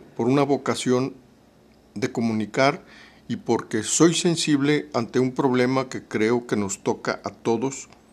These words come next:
muy profundamente. La inseguridad de las mujeres es inseguridad de todos. Y el hecho de que las mujeres sean más vulnerables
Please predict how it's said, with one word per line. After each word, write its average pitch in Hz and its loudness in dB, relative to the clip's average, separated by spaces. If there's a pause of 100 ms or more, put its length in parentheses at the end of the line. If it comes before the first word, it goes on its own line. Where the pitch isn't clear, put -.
(760)
muy 120 0
profundamente. 107 -4 (520)
La 131 6
inseguridad 131 4 (180)
de 127 2
las 113 2
mujeres 151 0 (640)
es 139 2
inseguridad 117 0 (1000)
de - -6
todos. - -10 (540)
Y 123 4 (460)
el 131 4
hecho 151 4 (1200)
de 127 2
que 139 4
las 120 4
mujeres 151 2
sean 147 2
más 151 4
vulnerables 120 2